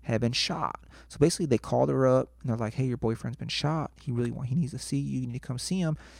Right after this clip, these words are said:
And I guess she came, but it's really weird. Like, you get in a car with two dudes. They drove there and got her and then took her to the cabin.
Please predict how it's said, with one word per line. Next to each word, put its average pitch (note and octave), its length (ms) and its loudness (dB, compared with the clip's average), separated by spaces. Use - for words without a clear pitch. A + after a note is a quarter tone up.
And A#2+ 140 4
I - 20 2
guess C3 200 4
she C#3 140 -4
came, E3+ 500 2
but B2+ 80 2
it's - 140 -2
really B2+ 200 12
weird. G#2+ 260 8
Like, G#2+ 140 2
you A2 60 -4
get A#2 80 4
in A2 80 0
a A2 40 -6
car G#2+ 240 4
with A2 140 -4
two A#2 200 2
dudes. A2+ 460 2
They A2 80 2
drove A2 480 8
there A#2 320 4
and G#2+ 160 0
got G#2+ 240 4
her A2+ 320 0
and A2 120 -2
then G#2 100 2
took - 180 -2
her G#2 80 0
to G#2 40 -2
the F#2 80 -6
cabin. G2+ 480 0